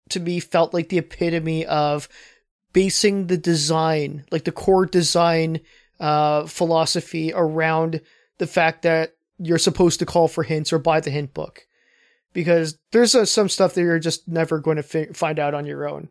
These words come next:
basically. Like, uh, uh, and Leisure Suit Larry two is very bad for that too, which came out, I think, um, the same year. Uh, so it's probably around the same year where, like, they're kinda doing this a lot, where it's just sort of like, wow, just,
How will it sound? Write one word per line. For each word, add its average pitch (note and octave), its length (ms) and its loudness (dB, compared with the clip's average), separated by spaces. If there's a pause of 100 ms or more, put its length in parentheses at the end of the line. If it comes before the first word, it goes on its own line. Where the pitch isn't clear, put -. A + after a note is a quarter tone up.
basically. D3 520 -8
Like, D#3 240 -6
uh, D3 260 -6 (400)
uh, D3+ 140 -2
and F3+ 180 -2
Leisure G3+ 180 2
Suit F#3+ 240 0
Larry E3 440 2
two D3+ 580 -2 (540)
is D#3+ 80 0
very D#3 200 4
bad D3 280 2
for D#3 100 -4
that C#3+ 220 -2
too, D3+ 140 0
which C#3+ 160 -2
came D3+ 200 -2
out, C#3+ 140 -4
I D3 80 0
think, D3 320 -6
um, C#3+ 340 -2
the D3 140 -8
same D3 280 0
year. D3 360 -6 (500)
Uh, D3+ 140 0
so F#3 100 0
it's F3 80 2
probably A3+ 220 4
around F#3 240 2
the F3 40 -2
same F3 280 2
year E3 200 2
where, D#3+ 360 2
like, D#3 180 4
they're D#3 160 -2
kinda D#3+ 220 0
doing D#3+ 220 -2
this D3+ 120 -4
a D#3+ 60 0
lot, D3 400 -6 (580)
where F3+ 200 -2
it's E3+ 120 -2
just F#3 160 0
sort F#3+ 180 0
of F3 100 -4
like, F3+ 220 0 (320)
wow, F#3+ 460 2
just, - 380 -2